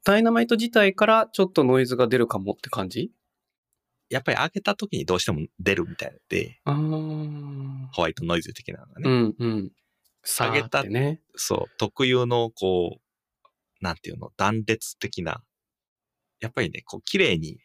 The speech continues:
Speaker 2: 上がらなくて、ドンって上がるから。
Speaker 1: はいはい。うんうんうんうんうん。
Speaker 2: 言葉尻とかがちょっと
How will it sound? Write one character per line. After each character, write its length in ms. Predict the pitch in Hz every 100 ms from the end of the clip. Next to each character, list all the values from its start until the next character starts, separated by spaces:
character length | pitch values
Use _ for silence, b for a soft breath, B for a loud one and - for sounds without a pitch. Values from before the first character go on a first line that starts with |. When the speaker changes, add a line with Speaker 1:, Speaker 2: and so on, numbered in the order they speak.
| _
Speaker 2:
上 80 | 90
が 80 | 90
ら 60 | 87
な 80 | 85
く 100 | -
て、 60 | 73 92
ド 120 | 139
ン 40 |
っ 20 | 170
て 120 | -
上 80 | -
が 120 | 160
る 100 | 139
か 120 | -
ら。 60 | -
Speaker 1:
は 80 | - - _ _ _ _
い 40 | 127
は 60 |
い。 40 | 117
う 60 |
ん 20 | 120
う 0 |
ん 40 |
う 120 | 110
ん 60 | 107
う 240 | 110 - 110
ん 20 |
う 40 |
ん。 140 | 101 117 _ _ _ _ _ _ _ _ _
Speaker 2:
言 240 | - 170 127
葉 140 | 120
尻 220 | 117 117
と 120 | - 90
か 160 | 85
が 140 | 82 -
ち 120 | 113
ょ 40 |
っ 20 | -
と 180 | -